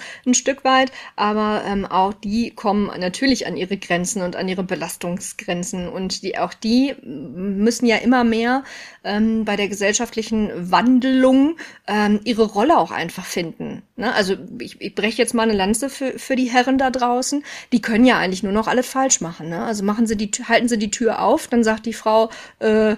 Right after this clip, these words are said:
„Hier, das kann ich alleine“, halten sie die Tür nicht auf, dann sind sie böse und kein Gentleman. So, <laughs> was sollen sie denn tun, die Armen?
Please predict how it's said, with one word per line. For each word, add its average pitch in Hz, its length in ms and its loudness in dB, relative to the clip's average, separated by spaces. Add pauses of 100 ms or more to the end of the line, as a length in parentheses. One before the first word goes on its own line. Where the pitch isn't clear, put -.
(160)
„Hier, 220 600 2
das 208 140 2
kann 226 160 2
ich 220 100 4
alleine“, 214 560 6
halten 240 200 4
sie 226 100 2
die 208 140 0
Tür 247 160 4
nicht 233 240 4
auf, 269 240 4
dann 262 180 4
sind 254 160 2
sie 269 80 -2
böse 233 460 2
und 254 340 2 (240)
kein 240 220 4
Gentleman. 196 460 2 (160)
So, 185 300 -4 (240)
<laughs> - 260 -16
was 220 160 -2
sollen 269 180 6
sie 240 80 0
denn 240 180 4
tun, 370 220 10
die 233 140 4
Armen? 175 400 0